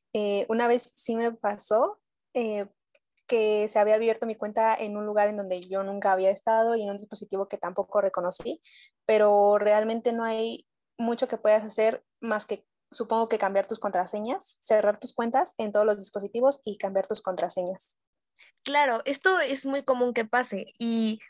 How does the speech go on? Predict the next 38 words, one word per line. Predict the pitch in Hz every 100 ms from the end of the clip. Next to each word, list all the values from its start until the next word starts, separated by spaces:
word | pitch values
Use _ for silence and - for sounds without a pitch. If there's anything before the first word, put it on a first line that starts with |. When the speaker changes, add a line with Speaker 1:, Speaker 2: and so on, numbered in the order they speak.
| -
Speaker 2:
sobre | 247 247
todo, | 247 262 262
¿cuál | 294 392
es |
la | 427
importancia | 247 202 202 214 220 208
de |
todo | - 202
esto? | 196 196 - 202 _ - -
Pues | - 240
bueno, | 226 240 226
sabemos | 240 247 285 311
que | 240 220 -
hoy | - 226
en | 247 247
día | 233
estamos | 233 233 220 220
en | 202
una | 202 220
situación | 214 202 202 214
donde | 208 214 208
las | 208 202
redes | 220 233
sociales | 220 - 202 202 269 - - - - _ _
y | 240
las | 226 214
aplicaciones | 214 208 214 214 226 233 226
son | 226
muy | 240 254
utilizadas | 240 208 196 226 214 196 -
y | 202
ya | 220
es | 226
el, | 226 214 202 - _ -
el | 214 208 208
día | 208 214
a | 196
día, | 202 196 -